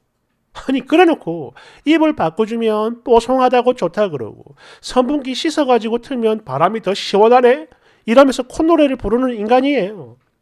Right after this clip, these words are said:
그러니까 지금 이 인간이 말하는 정확한 결론이 뭐냐? 그냥 아무것도 안 해도 되는 걸 제가 한 거래요.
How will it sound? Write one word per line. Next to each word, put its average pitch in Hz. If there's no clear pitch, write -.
그러니까 208
지금 285
이 269
인간이 262
말하는 185
정확한 214
결론이 277
뭐냐? 147
그냥 247
아무것도 285
안 151
해도 285
되는 180
걸 220
제가 180
한 339
거래요. 339